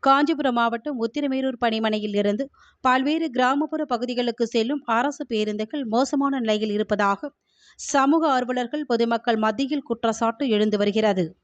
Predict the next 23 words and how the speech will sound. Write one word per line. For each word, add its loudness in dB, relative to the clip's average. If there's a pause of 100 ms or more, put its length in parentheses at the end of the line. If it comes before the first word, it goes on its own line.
(920)
மழை 6
நேரங்களில் 0
பேருந்தின் 2
மேல்கூரை 0
ஒழுகியதால் 0
பேருந்துக்குள் 0
பயணிகள் 0
குடை 0
பிடித்தபடி -2
சென்ற 0
பல 0
சம்பவங்களை -2
பார்த்திருக்கிறோம். -2 (920)
பயணிகளுடன் 0
சென்ற 0
அரசு -2
பேருந்து 0
நடு 2
வழியில் -2
பழுதாகி 0
நின்ற -2
நிலையில் 0 (520)
அதை 2